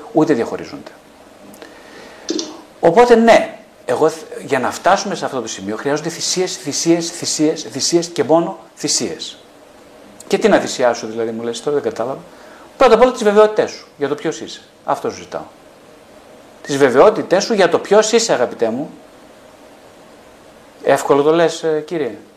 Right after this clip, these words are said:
Δεν το λέω εύκολο, όχι. Δεν σου είπα εγώ ότι το λέω εύκολο.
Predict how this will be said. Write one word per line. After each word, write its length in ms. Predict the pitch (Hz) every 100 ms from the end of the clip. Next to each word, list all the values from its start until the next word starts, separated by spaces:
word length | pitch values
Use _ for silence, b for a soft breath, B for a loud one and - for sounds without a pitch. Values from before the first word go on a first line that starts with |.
| _ _ -
Δεν 200 | 214 -
το 80 | 131
λέω 140 | 123
εύκολο, 340 | 117 - 151
όχι. 120 | 135 -
Δεν 100 | 151
σου 100 | 151
είπα 100 | 120
εγώ 100 | 110
ότι 140 | 113 -
το 80 |
λέω 120 | 110 107
εύκολο. 340 | - 131